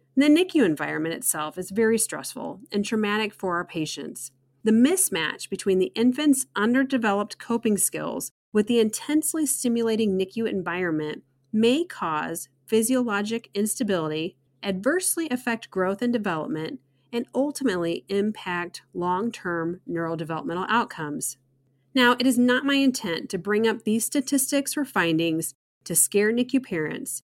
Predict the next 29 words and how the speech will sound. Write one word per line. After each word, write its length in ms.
but 140
to 120
acknowledge 800
that 240
our 340
nicu 420
infants 600
do 380
have 420
many 560
known 240
stressors 580
placed 320
on 140
them, 240
especially 800
in 140
the 80
early 320
nicu 320
days, 400
that 160
may 300
affect 560
their 140
short 520
and 240
long-term 480
outcomes. 720